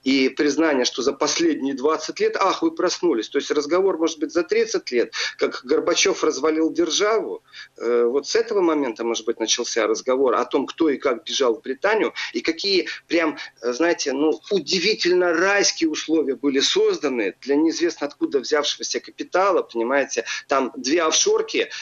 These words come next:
э, четыре фирмы, вот уже и деньги чистые. Ну, то есть элементарные вещи, когда, э, действительно награбленное, наворованное, отнятое у российского народа, э,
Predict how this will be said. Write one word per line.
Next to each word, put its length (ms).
э, 240
четыре 420
фирмы, 460
вот 240
уже 260
и 120
деньги 340
чистые. 460
Ну, 40
то 80
есть 120
элементарные 760
вещи, 380
когда, 420
э, 220
действительно 580
награбленное, 840
наворованное, 880
отнятое 480
у 120
российского 580
народа, 560
э, 280